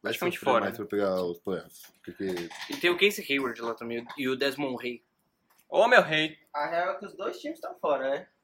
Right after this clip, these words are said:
Speaker 4: Porque
Speaker 3: Sim, nenhum dos dois vai, vai chegar nos
Speaker 4: porque quem
Speaker 3: playoffs.
Speaker 4: vai chegar nos playoffs é o Buffalo e o Pittsburgh.
Speaker 1: Ah, sim.
Speaker 4: É, contra tudo, contra todos.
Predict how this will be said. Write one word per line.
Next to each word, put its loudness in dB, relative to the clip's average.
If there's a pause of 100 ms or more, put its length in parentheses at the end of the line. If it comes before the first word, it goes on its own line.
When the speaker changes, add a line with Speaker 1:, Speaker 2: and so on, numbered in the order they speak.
(200)
Speaker 4:
Porque -10
Speaker 3:
Sim, 4
nenhum 0
dos -2
dois 4
vai, 2 (140)
vai 4
chegar 2
nos 0
Speaker 4:
porque 0
quem 4
Speaker 3:
playoffs. 0
Speaker 4:
vai 0
chegar 2
nos -4
playoffs 2
é 4
o -6
Buffalo -10
e -8
o -14
Pittsburgh. -16 (380)
Speaker 1:
Ah, -4
sim. -8
Speaker 4:
É, 2
contra -4
tudo, -10
contra -6
todos. -10